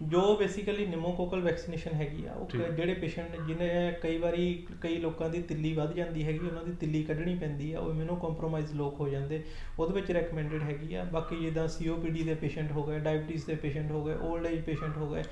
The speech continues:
Speaker 2: ਡਾਇਲਿਸਿਸ
Speaker 1: ਇਮਿਊਨੋ
Speaker 2: ਦੇ ਹੋ ਗਏ,
Speaker 1: ਕੰਪਰੋਮਾਈਜ਼
Speaker 2: ਹਾਂ।
Speaker 1: ਪੇਸ਼ੈਂਟ ਹੋ ਗਏ, ਉਹਨਾਂ ਨੂੰ ਨਿਮੋਕੋਕਲ ਵੈਕਸੀਨੇਸ਼ਨ ਵੀ ਲੈ ਲੈਣੀ ਚਾਹੀਦੀ ਆ।
Speaker 2: ਠੀਕ।
Speaker 1: ਸੀਵੀਅਰ ਇਨਫੈਕਸ਼ਨਸ ਤੋਂ, ਨਿਮੋਨੀਆਸ ਤੋਂ ਬਚਾ ਕੇ ਰੱਖੇਗੀ।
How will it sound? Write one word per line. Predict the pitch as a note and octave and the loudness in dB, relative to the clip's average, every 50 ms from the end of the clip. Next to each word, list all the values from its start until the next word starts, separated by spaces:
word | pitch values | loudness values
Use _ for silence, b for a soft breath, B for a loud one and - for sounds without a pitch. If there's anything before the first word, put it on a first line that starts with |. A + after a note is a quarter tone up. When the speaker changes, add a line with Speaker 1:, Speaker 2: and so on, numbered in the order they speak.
| - A#2 | 0 6
Speaker 2:
ਡਾਇਲਿਸਿਸ | A#2 B2 B2 A#2 A#2 | 6 6 6 6 6
Speaker 1:
ਇਮਿਊਨੋ | - A#2 - - | 6 6 6 6
Speaker 2:
ਦੇ | - F3+ | 6 6
ਹੋ | E3+ | 6
ਗਏ, | - E3 | 6 6
Speaker 1:
ਕੰਪਰੋਮਾਈਜ਼ | E3+ - D#3+ D#3+ D#3 D3+ | 4 4 4 2 2 2
Speaker 2:
ਹਾਂ। | - | 0
Speaker 1:
ਪੇਸ਼ੈਂਟ | E3 D#3+ - E3+ D#3+ D3 | -2 -2 -2 0 0 0
ਹੋ | D#3 D3+ | 0 0
ਗਏ, | D3+ F3 F3 | 0 0 0
ਉਹਨਾਂ | - F3 F3+ F3+ | 0 0 0 2
ਨੂੰ | F3+ F3 E3+ | 2 0 0
ਨਿਮੋਕੋਕਲ | E3 D#3+ D#3+ D#3+ D#3+ D3+ D3+ E3 | 0 0 0 0 0 0 0 0
ਵੈਕਸੀਨੇਸ਼ਨ | D#3 D3+ D3 C#3+ - - D#3 D3+ - - D#3+ - | 0 0 0 -2 -2 -2 -2 -2 -2 -4 -6 -4
ਵੀ | F3 | -4
ਲੈ | E3+ D3 C#3+ | -4 -2 -4
ਲੈਣੀ | C#3 C#3+ C#3 C#3 - | -2 -2 -2 -2 -2
ਚਾਹੀਦੀ | - D#3 D3+ D3+ D3+ D3 C#3+ | -4 -4 -4 -4 -4 -4 -2
ਆ। | - | -4
Speaker 2:
ਠੀਕ। | - - - - - - - | -4 -4 -6 -8 -8 -8 -4
Speaker 1:
ਸੀਵੀਅਰ | - F3+ E3 E3+ F3 F#3 F#3 F3+ | -2 -2 0 2 2 2 2 0
ਇਨਫੈਕਸ਼ਨਸ | E3+ D#3+ D#3 D#3+ D#3 D#3 - - E3 E3 D#3+ | 0 0 2 0 0 0 0 -2 -2 -2 -2
ਤੋਂ, | - - E3 D#3+ D#3 | -2 -2 -2 0 0
ਨਿਮੋਨੀਆਸ | D#3 D#3 D#3 D#3 D#3 D#3+ E3+ E3+ E3 E3 | 2 2 2 2 0 0 -2 -2 -4 -4
ਤੋਂ | - E3 | -4 -4
ਬਚਾ | D#3 D3 - C#3+ C#3 | -4 -2 -2 -2 0
ਕੇ | C#3 C#3 | 0 -2
ਰੱਖੇਗੀ। | C3+ B2+ - - - - - | -2 -4 -6 -6 -6 -6 -6